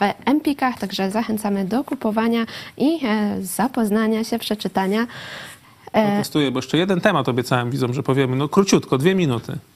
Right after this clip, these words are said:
Speaker 1: Proszę bardzo.
Speaker 2: O panu Giertychu.
Speaker 1: A no tak, rzeczywiście.
Speaker 2: Naprawdę, y, jak korzystacie z internetu, zajrzyjcie sobie na kanał pana Giertycha,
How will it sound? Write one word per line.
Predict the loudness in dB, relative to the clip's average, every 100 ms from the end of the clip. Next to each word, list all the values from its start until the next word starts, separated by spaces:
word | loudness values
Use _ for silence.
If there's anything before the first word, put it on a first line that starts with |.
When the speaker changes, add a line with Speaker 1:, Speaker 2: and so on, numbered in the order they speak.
| -10
Speaker 1:
Proszę | -6 -2
bardzo. | 0 -2 -2 -2 -2
Speaker 2:
O | 0
panu | 2 4
Giertychu. | 2 2 2 0 -2 -8 -10 -20 -20 _
Speaker 1:
A | -6 -2
no | -2
tak, | 0 2 2 0 -4
rzeczywiście. | -6 -2 0 0 -2 -4 -2
Speaker 2:
Naprawdę, | 2 2 4 2 2 0 -6 -6
y, | -4 2
jak | 2 4
korzystacie | 0 4 2 4
z | 2
internetu, | 2 2 2 2
zajrzyjcie | 4 4 4 2 2
sobie | 4 4
na | 2
kanał | 4 4 4 2
pana | 2 2
Giertycha, | 2 2 4 2 4 4